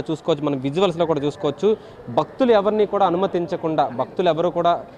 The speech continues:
లేకుండా దూరంగానే, ఆ, ఎవరు కనీసం దరిదాపులు కూడా లేకుండా ప్రత్యేక హోమాలు కూడా చేస్తున్నారు. ఈ హోమాల్లో ఏంటంటే ప్రధానంగా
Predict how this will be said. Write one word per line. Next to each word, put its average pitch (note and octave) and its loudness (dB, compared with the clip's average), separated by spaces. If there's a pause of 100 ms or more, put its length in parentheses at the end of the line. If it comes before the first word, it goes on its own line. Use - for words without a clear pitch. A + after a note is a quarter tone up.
(160)
లేకుండా D#3 2
దూరంగానే, E3+ 2 (420)
ఆ, C#3 2
ఎవరు C#3+ 2
కనీసం F#3 2
దరిదాపులు E3 2
కూడా E3 -2
లేకుండా D3 -2
ప్రత్యేక F#3 -2
హోమాలు D#3 0
కూడా D3+ 0
చేస్తున్నారు. C#3+ -2 (280)
ఈ D#3+ 2
హోమాల్లో F#3 2
ఏంటంటే E3 0
ప్రధానంగా D#3+ 0